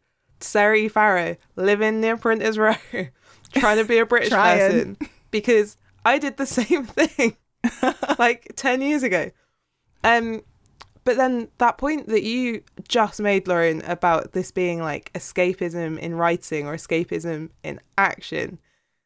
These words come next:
Speaker 1: that just makes me really <laughs> sad.
Speaker 2: Yeah.
Speaker 1: Because, um, there is no mention of, like, race or really any politics in this work.
Speaker 2: Mm-hmm.
Speaker 1: And I think that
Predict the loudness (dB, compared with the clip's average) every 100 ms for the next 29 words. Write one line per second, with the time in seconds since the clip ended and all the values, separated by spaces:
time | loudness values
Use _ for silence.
0 | _ _ _ _ _ _ 0 0 0 -4
1 | -2 -2 0 0 2 2 2 0 0 0
2 | -2 -10 -20 _ _ _ _ _ _ -12
3 | -12 -14 _ _ _ -6 -4 0 0 0
4 | -6 -10 -16 _ _ _ _ 0 2 0
5 | -4 -8 -14 _ _ _ _ _ _ _
6 | 2 2 2 0 0 0 0 -2 -6 -6
7 | -6 -8 -4 -2 -2 -2 -2 -2 -4 -2
8 | 0 2 0 0 -2 -2 -2 -2 -2 -4
9 | -4 -6 -4 -6 -2 0 0 -4 -18 _
10 | _ _ _ -2 2 2 0 -4 -10 -18
11 | _ _ -4 -4 -2 -4 -4 -2 0 0
12 | -4